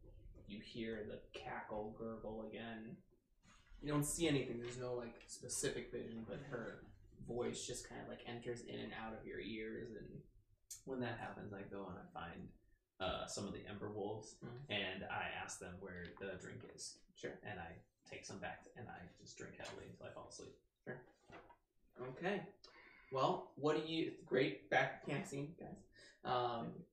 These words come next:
Speaker 1: what do we want as our bonus for the story of the Legion?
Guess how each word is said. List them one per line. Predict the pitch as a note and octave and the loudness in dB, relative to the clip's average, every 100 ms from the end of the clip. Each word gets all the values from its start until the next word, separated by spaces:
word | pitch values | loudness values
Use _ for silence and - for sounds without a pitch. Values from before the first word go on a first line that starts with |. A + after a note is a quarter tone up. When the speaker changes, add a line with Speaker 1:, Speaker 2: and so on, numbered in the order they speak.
| _ | _
Speaker 1:
what | B2+ D3 - | 8 8 8
do | D3 | 4
we | C#3+ | 6
want | D3 C#3+ | 6 6
as | C3+ | 4
our | C3+ | 4
bonus | C3 D#3+ D#3 C#3+ - - - - | 6 6 6 4 2 -2 -6 4
for | C3 B2 A#2+ B2 - - | 6 6 6 2 -2 -4
the | A#2+ A#2+ | -6 -4
story | - - C3 C3 C3 | -2 0 2 2 2
of | B2 | 0
the | B2 | -2
Legion? | C3 - - | -4 -4 -8